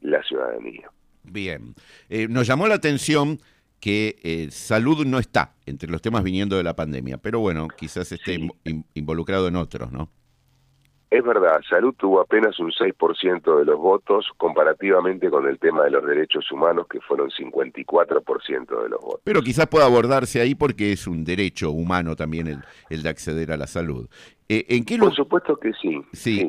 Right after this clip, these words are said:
Speaker 1: y aparte, per-, perdón,
Speaker 2: Sí.
Speaker 1: eh, Daniel, pero aparte tengamos en cuenta que depende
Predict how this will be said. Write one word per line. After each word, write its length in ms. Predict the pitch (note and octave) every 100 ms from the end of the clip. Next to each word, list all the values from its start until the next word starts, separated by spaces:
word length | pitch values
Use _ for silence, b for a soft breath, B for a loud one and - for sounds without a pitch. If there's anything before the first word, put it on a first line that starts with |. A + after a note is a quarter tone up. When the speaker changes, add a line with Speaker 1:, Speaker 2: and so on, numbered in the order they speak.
| D#2+
Speaker 1:
y 120 | F#2+
aparte, 380 | F#2 A2 - A#2
per-, 260 | - F#2+ -
perdón, 500 | F#2+ F#2+ E2+ D#2 D2
Speaker 2:
Sí. 120 | - D2+
Speaker 1:
eh, 140 | D2
Daniel, 380 | C#2+ C#2+ D2 -
pero 600 | - D#2+ D#2 D#2 D2+ -
aparte 400 | D#2+ - - A2
tengamos 380 | F#2 F2+ F#2+ F#2+
en 100 | F2
cuenta 380 | G2 G2 G2 F#2 -
que 120 | E2+
depende 640 | F2+ - C3+ C3+ A#2+